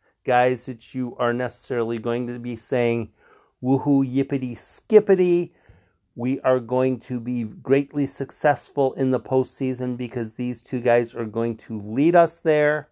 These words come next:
That's not necessarily who they are. They're not really starters. They fill in,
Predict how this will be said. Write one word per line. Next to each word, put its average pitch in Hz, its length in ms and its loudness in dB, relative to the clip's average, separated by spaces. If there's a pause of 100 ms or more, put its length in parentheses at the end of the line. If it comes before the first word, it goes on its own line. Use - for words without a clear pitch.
(540)
That's 120 240 -4
not 120 200 -2
necessarily 107 540 -4
who 101 180 -10
they 98 220 -2
are. 123 440 2 (520)
They're 110 200 0
not 135 260 2
really 135 240 2
starters. 131 920 2 (920)
They 104 240 -2
fill 104 340 0
in, 165 360 -2